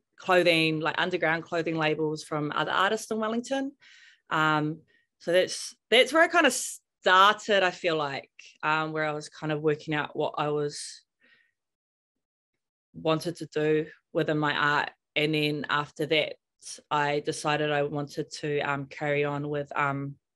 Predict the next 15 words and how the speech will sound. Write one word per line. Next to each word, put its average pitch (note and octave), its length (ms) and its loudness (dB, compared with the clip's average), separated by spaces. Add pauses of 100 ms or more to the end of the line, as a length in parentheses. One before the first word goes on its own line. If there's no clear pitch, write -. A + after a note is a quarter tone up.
(880)
painting, D3 720 -2
and, D3 260 -8
um, C#3 760 -6 (720)
I D#3 60 0
also, D#3 380 -2 (220)
also E3+ 260 2
enjoy D#3 280 0
printmaking. A#3 920 -2 (540)
Um, D3 760 0 (360)
I E3+ 140 4
think F#3+ 400 -2
I E3+ 120 2
started, D#3 680 0 (840)
uh, D3 540 -2 (840)
really D#3 600 2